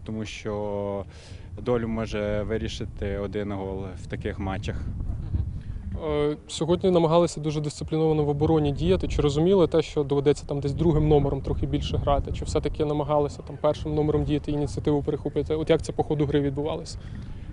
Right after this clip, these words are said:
Speaker 1: Е, ну, намагалися, звичайно, першим номером, е, діяти, але воно не завжди вдавалося, деколи не вист-, е, не вистачало швидкості в атаці,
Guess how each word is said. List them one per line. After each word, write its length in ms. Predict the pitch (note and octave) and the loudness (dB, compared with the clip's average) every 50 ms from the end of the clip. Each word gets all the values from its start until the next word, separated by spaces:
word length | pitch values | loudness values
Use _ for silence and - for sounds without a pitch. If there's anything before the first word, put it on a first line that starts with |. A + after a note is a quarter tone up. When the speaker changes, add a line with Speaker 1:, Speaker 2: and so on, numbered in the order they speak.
| - - - | -10 -8 -4
Speaker 1:
Е, 200 | C#3 C3+ C3 C3+ | -2 0 0 0
ну, 460 | D3 D#3+ F3+ F#3+ G3 G3 G3+ G3+ G3 | -2 -4 -4 -4 -4 -4 -4 -2 -2
намагалися, 640 | F#3+ F#3 F#3 F#3 F3+ D#3+ F3+ G3 G3 G3 F3+ - F3+ | -2 -2 -2 -2 -2 -2 -2 -2 -2 -2 -2 -2 -4
звичайно, 500 | D#3+ D#3 D#3+ - - F#3+ G3 G3 F3+ E3+ | -4 -2 -2 -2 -2 -4 -4 -4 -4 -2
першим 420 | - - D#3+ D3 - - - C#3 C#3 | 0 2 2 2 2 2 0 0 2
номером, 680 | C#3 C3 C3 B2+ B2 B2 B2 B2 A#2+ A#2 A#2+ A#2+ A#2 | 2 2 2 2 0 0 0 0 0 0 0 0 0
е, 800 | A#2 A2+ A2 A2 A2 A2 A2 G#2+ G#2+ G#2+ G#2+ G#2+ G#2+ G#2+ G#2+ G#2+ G2 F#2 | 0 0 0 0 0 0 0 0 0 -2 -2 -2 -2 -2 -2 -4 -4 -4
діяти, 1000 | G2 A#2+ A#2 A2+ A2+ A2 - - - A2+ A2 A2 A2 G#2+ G#2 G#2 G#2 G#2 G#2 G2 - - - - - - - - - - - | -2 -2 0 0 0 0 -2 -2 -2 0 2 2 2 0 0 -2 -2 -4 -4 -6 -8 -12 -18 -16 -16 -16 -16 -16 -16 -10 -4
але 460 | - A2 A#2 A#2+ B2 B2 B2+ B2+ B2+ | 0 0 2 2 2 0 0 0 0
воно 240 | B2 A#2+ C3 C#3 C#3 | 0 0 0 0 0
не 120 | D3 C#3 | 0 0
завжди 360 | B2+ B2 C#3 B2+ B2 B2 C#3+ C#3+ | 0 -2 -2 -2 -2 0 0 0
вдавалося, 1300 | B2 A#2 C3 C3 B2+ C#3 C#3 C#3 C#3 C#3 B2+ - - - - B2 B2 A#2+ A#2 A#2 A#2 A2+ A2+ A#2 A2+ F2 D#2 - - - | 2 2 2 2 4 2 2 0 0 -2 -4 -4 -6 -4 -2 0 2 4 4 4 2 2 2 0 0 -2 -4 -6 -8 -8
деколи 540 | A#2 G#2+ B2 B2 - - B2+ A#2+ A#2 A#2+ A#2+ | -2 0 0 0 0 -2 -4 -2 -2 -2 -2
не 100 | B2 A#2+ | -2 -2
вист-, 400 | A#2 B2 A2+ - - - B2 B2 | -4 -4 -6 -6 -8 -6 -2 -2
е, 100 | A#2+ A#2 | 0 0
не 120 | A#2+ A#2+ | 0 0
вистачало 640 | A#2 B2 A#2+ - - B2 - - C3 B2 B2 B2 A#2+ | -2 -2 -4 -4 -6 -6 -2 -2 -2 0 0 0 0
швидкості 1040 | A#2 - - C3 C3+ C3+ B2+ - - C3 - - - B2+ B2+ B2 B2 B2 B2 A#2+ A#2+ A2+ | -2 -2 -2 -2 -2 -2 -2 -4 -6 -6 -6 -6 -6 -4 -2 -2 -2 -2 -2 -2 -2 0
в 60 | A#2+ | -2
атаці, 600 | A#2+ - - B2 A#2+ A#2+ A#2+ A#2+ - - A#2+ | -2 0 2 2 2 2 0 -2 -6 -8 -8